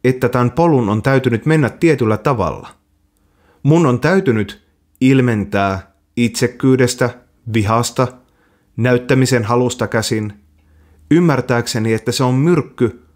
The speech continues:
joka tuhoaa minut. Ja minun on täytynyt oppia parantamaan itseni ja pyytämään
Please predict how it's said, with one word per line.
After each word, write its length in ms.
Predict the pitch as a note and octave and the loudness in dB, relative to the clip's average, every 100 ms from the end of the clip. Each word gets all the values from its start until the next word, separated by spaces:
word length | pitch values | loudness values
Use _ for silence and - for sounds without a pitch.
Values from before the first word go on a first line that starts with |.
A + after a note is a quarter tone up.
| _ - | _ -4
joka 220 | C3 C3+ | -2 0
tuhoaa 420 | D#3+ C3+ C3+ C3+ | 0 2 2 2
minut. 560 | C#3+ G#2+ D#2 - - _ _ _ _ _ _ _ _ _ - | 2 0 -4 -10 -20 _ _ _ _ _ _ _ _ _ -2
Ja 220 | A2+ G#2 - _ - | 0 -2 -8 _ -4
minun 280 | B2+ C#3+ B2 | 0 2 2
on 120 | A#2 | 0
täytynyt 560 | A#2 A#2 A#2 A2+ - _ _ _ B2 | 0 0 0 -2 -6 _ _ _ -4
oppia 360 | B2 - C3 - - | -4 -2 -2 -2 -6
parantamaan 840 | D#3 D#3 C3 G2+ G2+ F#2+ F#2+ F2+ - _ - | -2 0 0 0 -2 -2 -2 -4 -10 _ -4
itseni 640 | A#2 - B2+ A#2 C3 - _ _ _ _ _ _ _ | -4 -2 -2 -2 -4 -8 _ _ _ _ _ _ _
ja 100 | B2 | -4
pyytämään 960 | A2 D#3+ E3+ D3+ B2 F#2+ F#2+ G2+ G2 | 0 2 4 2 0 -2 -2 -2 -6